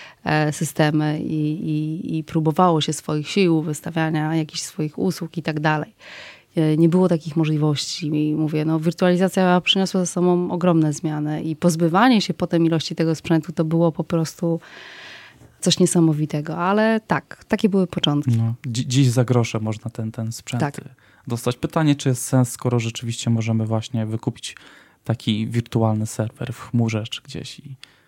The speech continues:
Speaker 2: osiągnąć to
Speaker 1: Dokładnie.
Speaker 2: samo na
Speaker 1: Dokładnie.
Speaker 2: cele takich testów i, i nauki, edukacji. A powiedz mi, czy pamiętasz, e, pierwszą swoją pracę w I T? Jak to wyglądało? Na czym ona polegała?
Speaker 1: E,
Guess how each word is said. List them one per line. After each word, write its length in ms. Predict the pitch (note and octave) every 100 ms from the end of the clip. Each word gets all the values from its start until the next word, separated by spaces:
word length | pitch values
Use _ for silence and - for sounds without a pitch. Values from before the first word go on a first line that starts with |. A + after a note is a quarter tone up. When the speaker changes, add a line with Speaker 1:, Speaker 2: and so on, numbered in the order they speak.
| _ _
Speaker 2:
osiągnąć 400 | - - A2+ A#2
to 40 | F3
Speaker 1:
Dokładnie. 160 | A#2+
Speaker 2:
samo 280 | E3 A2 G#2+ - _ _ - _ B2
na 60 | D3
Speaker 1:
Dokładnie. 300 | B2 A#2+ F#3
Speaker 2:
cele 200 | A#2 A2+
takich 280 | A#2+ -
testów 420 | - B2+ - A#2 B2
i, 220 | A#2+ A#2+
i 60 |
nauki, 400 | A#2+ A2+ A2+ -
edukacji. 600 | A#2 A2+ A2+ A#2+ - - - _ - - - - - - _ -
A 80 |
powiedz 460 | - C#3+ D#3 C3+ -
mi, 460 | B2+ B2+ B2 A#2+ A#2+
czy 120 | -
pamiętasz, 920 | - A#2 A#2+ B2+ B2 A#2 A2+ - - - -
e, 100 | - - _ _
pierwszą 440 | - A#2 A2+ - A2+
swoją 400 | - A2+ A2 G#2+
pracę 380 | - A#2+ C3+ C3
w 140 | A#2 A2+
I 60 |
T? 140 | - - -
Jak 240 | - B2+ -
to 100 | A#2+
wyglądało? 720 | A#2 A2+ A2+ A#2 A#2 A2 - _ _ _ _ _ _ -
Na 160 | C3+
czym 180 | C3 B2
ona 140 | B2+
polegała? 720 | A#2 - A#2 A#2 A2+ G#2+ - - _ _ _ _ - - - - - - _ _ -
Speaker 1:
E, 320 | F#3 F#3 F3